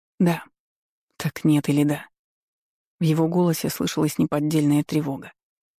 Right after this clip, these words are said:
«У меня ничего не болит». «Что случилось?»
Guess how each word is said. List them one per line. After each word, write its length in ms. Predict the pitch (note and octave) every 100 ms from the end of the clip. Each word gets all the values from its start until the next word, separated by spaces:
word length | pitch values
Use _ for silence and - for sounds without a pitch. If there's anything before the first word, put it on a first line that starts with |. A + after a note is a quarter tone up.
| _ _ _
«У 60 | D#3+
меня 340 | E3+ E3+ F3
ничего 340 | F#3+ E3+ - E3+
не 100 | E3
болит». 380 | D3+ D3 - _ _ _ _ _ _ _ _ _
«Что 280 | - - C#3
случилось?» 640 | - - - - - -